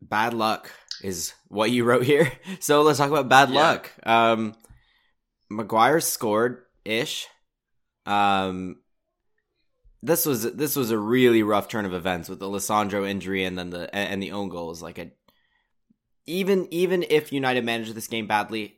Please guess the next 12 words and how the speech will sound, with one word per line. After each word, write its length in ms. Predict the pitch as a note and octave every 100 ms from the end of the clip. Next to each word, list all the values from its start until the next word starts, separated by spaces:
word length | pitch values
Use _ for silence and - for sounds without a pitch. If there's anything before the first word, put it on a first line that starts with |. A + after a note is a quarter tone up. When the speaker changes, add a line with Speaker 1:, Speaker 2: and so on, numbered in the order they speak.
| _
Speaker 1:
still 460 | - - B2 A2+ G#2+
not 300 | G#2+ A2 -
something 300 | A2+ F#2+ F#2
you 80 | F2
expect 300 | E2 F2+ -
to 80 | E2+
happen 400 | F2 - E2+ E2 _ -
given 260 | A2+ G2
the 60 | F#2+
frame 200 | - F2+
of 100 | E2+
outcomes. 480 | F2 - E2+ E2